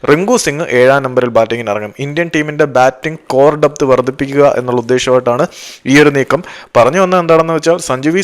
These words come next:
സാംസൺ ഇന്ത്യൻ ക്രിക്കറ്റ് ടീമിൻ്റെ വൈസ് ക്യാപ്റ്റനായിട്ട് നിയമിതനായിട്ടുണ്ട്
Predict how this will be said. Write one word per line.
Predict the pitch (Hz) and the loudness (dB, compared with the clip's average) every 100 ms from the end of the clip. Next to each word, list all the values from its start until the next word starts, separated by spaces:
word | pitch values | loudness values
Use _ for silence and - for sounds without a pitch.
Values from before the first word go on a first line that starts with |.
| 185 | -2
സാംസൺ | 147 - 147 - 127 | -6 -6 -12 -10 -10
ഇന്ത്യൻ | 135 147 147 | -6 -8 -6
ക്രിക്കറ്റ് | 135 - 135 | -8 -8 -6
ടീമിൻ്റെ | 131 123 113 117 - - - - - _ _ 104 | -8 -6 -2 -2 -2 -14 -20 -20 -20 _ _ 0
വൈസ് | 135 - 170 | 2 2 0
ക്യാപ്റ്റനായിട്ട് | 156 147 127 117 156 131 120 | 0 0 -4 -4 -6 -8 -10
നിയമിതനായിട്ടുണ്ട് | 120 127 127 123 117 117 110 123 | -8 -4 -4 -4 -4 -8 -8 -8